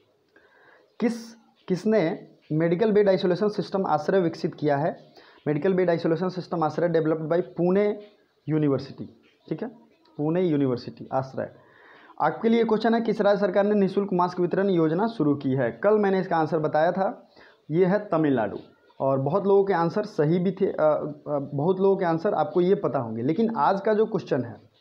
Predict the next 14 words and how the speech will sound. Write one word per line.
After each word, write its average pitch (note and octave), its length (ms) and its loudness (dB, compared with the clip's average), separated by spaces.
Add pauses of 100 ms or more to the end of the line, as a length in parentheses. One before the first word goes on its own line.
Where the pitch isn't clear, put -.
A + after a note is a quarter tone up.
(200)
वो D#3 220 2
कुछ G#3+ 280 -4
अलग C3 260 -2
है। F#2+ 160 -12 (360)
ठीक D#3 120 -4
है, A#3 140 -4 (2500)
तमिलनाडु G3 540 4
से F#3+ 160 2
रिलेटेड A2 500 0
जितने A3 340 2
भी A3+ 140 4
नेशनल F3+ 520 2
पार्क G#2 320 -2
हैं - 220 -16